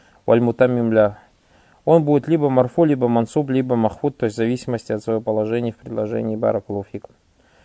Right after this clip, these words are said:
Третье, анна хабараху марфу биха дайман. Хабар всегда будет стоять в положении раф. То есть хабар ля будет всегда стоять в положении раф. И четвертое, шуруту амальха, условием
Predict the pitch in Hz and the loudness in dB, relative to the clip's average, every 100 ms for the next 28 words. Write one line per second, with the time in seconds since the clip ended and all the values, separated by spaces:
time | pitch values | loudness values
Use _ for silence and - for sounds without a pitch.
0 | _ _ 147 185 180 156 156 151 - 170 | _ _ 2 2 4 2 2 0 2 4
1 | 175 160 147 147 139 123 151 139 127 123 | 6 4 4 0 0 0 -2 -2 0 0
2 | 117 117 110 107 - 143 151 135 - 120 | 2 2 2 -4 0 2 2 -2 -4 -2
3 | 113 135 123 113 123 120 - 110 110 120 | 2 2 0 -2 -4 -4 -2 -2 0 -2
4 | 113 107 107 101 - - - - 107 104 | 0 2 2 0 -4 -16 -10 0 2 2
5 | 104 123 131 117 113 107 - 117 - 107 | 0 -2 -2 -8 -6 -6 -6 -6 -4 -6
6 | 104 104 107 - _ _ _ _ _ _ | -6 -6 -8 -10 _ _ _ _ _ _
7 | _ - 127 - 123 147 170 165 151 131 | _ -8 -6 -4 -4 4 4 4 0 0
8 | 143 139 135 117 127 147 147 143 135 123 | 0 0 0 2 2 0 -2 0 -2 -4
9 | - 131 131 117 104 | -2 0 2 2 -2